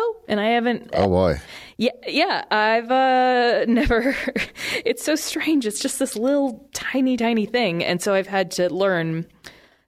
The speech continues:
Speaker 1: to step away and not touch anything <laughs> when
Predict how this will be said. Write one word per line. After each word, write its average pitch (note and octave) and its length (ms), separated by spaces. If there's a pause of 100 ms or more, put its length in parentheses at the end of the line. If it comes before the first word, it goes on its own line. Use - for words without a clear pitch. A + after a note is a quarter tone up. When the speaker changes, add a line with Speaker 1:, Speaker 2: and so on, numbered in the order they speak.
Speaker 1:
to F#3 400
step G#3 340
away B3 560 (160)
and G3 220
not F#3 240
touch - 240
anything D4 500
<laughs> D#4 160
when D4 200